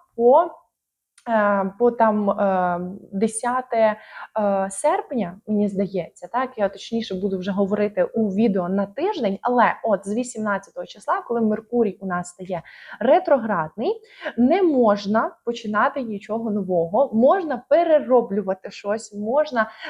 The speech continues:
е, ніби, знаєте, от ретропланета, вона нас повертає назад і вона показує, що дивись, тут, тут, тут ти щось не доробив,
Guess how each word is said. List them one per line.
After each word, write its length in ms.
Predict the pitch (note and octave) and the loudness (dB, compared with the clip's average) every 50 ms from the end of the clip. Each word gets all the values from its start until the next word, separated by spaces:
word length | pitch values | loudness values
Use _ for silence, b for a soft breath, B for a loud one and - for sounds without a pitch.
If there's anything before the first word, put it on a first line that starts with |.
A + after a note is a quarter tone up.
| C4 B | -10 B
е, 140 | A3 A3+ G#3+ | -4 -2 0
ніби, 340 | G#3+ A#3 C#4 B3+ B3 A#3+ A3+ | 0 0 0 2 2 0 0
знаєте, 320 | - A#3+ C4 D#4+ D#4 A#3 | 0 -2 -2 -2 -2 -4
от 80 | G3+ - - | -6 -6 -6
ретропланета, 920 | A3 A#3 B3+ C4+ C4+ B3 A#3 - A3+ A3+ A3+ A#3 C4+ F4+ A#4+ A#4 G4 D#4 | -2 0 0 -2 -2 -6 -12 -6 -4 -2 -2 0 0 0 0 2 2 2
вона 320 | A#3+ G#3+ A3 A3 B3+ D4 | 2 2 0 0 0 0
нас 220 | C#4+ B3+ B3 B3 - | 0 -2 -4 -6 -8
повертає 760 | _ - A3+ G#3 A3 A3 - - B3 A#3+ A3 G3+ F#3 F3+ F3 | _ -8 -6 -6 -6 -8 -6 -4 -2 0 2 2 0 -2 -4
назад 440 | F3 F3 F3 F#3+ A3+ C#4+ G4 A4 - - | -6 -6 -4 -2 0 0 -2 -2 -6 -8
і 40 | A3+ | -6
вона 180 | G#3 A3 B3 | -4 -4 -4
показує, 520 | A#3+ B3 A#3 - A#3 A3+ G#3+ G3+ G3+ G3 F#3+ | -6 -6 -4 0 2 2 2 2 -2 -4 -8
що 120 | - A3 | -6 -4
дивись, 300 | G#3+ A#3 G#3 F#3 F#3 - | -2 0 0 -2 -4 -4
тут, 260 | _ - F#4 F#4+ - | _ -4 -4 -4 -4
тут, 180 | - A#3+ A#3+ _ | -6 -10 -8 _
тут 240 | - D#4+ D#4+ - - | -8 -10 -8 -6 -4
ти 120 | A#3+ C4 | -4 -4
щось 240 | B3+ - A3+ A3+ - | -4 -6 -12 -12 -8
не 100 | G#3+ G#3+ | -8 -6
доробив, 500 | G3 G3+ G3+ G#3 G3 F#3 G3 F3+ E3 | -4 -4 -2 -2 -2 -2 -2 -2 -2